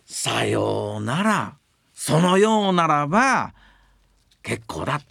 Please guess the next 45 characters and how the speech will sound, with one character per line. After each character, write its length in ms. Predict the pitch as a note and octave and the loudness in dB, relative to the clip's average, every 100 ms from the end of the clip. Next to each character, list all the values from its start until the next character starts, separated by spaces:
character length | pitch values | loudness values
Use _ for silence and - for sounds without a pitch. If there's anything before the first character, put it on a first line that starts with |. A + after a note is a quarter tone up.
| _ | _
だ 80 | - | -4
か 80 | G3 | -2
ら、 100 | C3 | -2
ご 200 | G2+ F#2 | -4 -6
き 120 | G2+ | -6
げ 120 | G2 | -6
ん 180 | F#2 F#2 | -6 -6
よ 280 | G2 D3 G#3 | -6 -6 -6
う」 40 | |
と。 140 | - - _ _ _ _ _ _ _ _ | -10 -20 _ _ _ _ _ _ _ _
こ 240 | - C3 E3 | -8 -2 0
う 20 | |
な 120 | E3+ | 0
っ 60 | D#3+ | -2
て 140 | - | -10
い 20 | |
く 120 | G2+ - | -14 -16
と 120 | _ | _
い 40 | |
う。 760 | _ _ _ _ _ _ _ C3 | _ _ _ _ _ _ _ -6
だ 60 | |
か 60 | C#3 | -4
ら、 60 | |
そ 120 | A#2+ B2+ | -4 -4
の、 80 | |
そ 340 | A#2 - - F#3+ | -6 -8 -4 2
れ 140 | A3+ | 2
が、 340 | A3+ A#3+ D3+ - _ _ - - | 4 2 2 -2 _ _ -20 -2
そ 140 | D#3+ | 2
の、 440 | E3 D#3+ D#3 C#3 - _ | 2 2 2 -2 -8 _
江 140 | - F3+ | 0 2
戸 120 | A#3+ | 2
時 100 | A#3 | 2
代 220 | A#3 D#3 | 2 2
は、 300 | D3+ D3+ D3+ C#3+ _ - - | 2 2 0 -6 _ -20 -16
「さ 240 | - - E3+ | -6 0 4
よ 280 | G3 A3+ A#3 | 4 4 4
う 20 | |
な 100 | A3+ | 4
ら、 320 | G#3+ D3 - | 2 0 -4
ご 200 | A2+ C3+ | -2 -2
き 180 | B2+ F3 | 0 0
げ 140 | F#3 | 2
ん 140 | F3+ F3+ | 2 2
よ 340 | F#3 D#3+ A2+ | 2 2 -2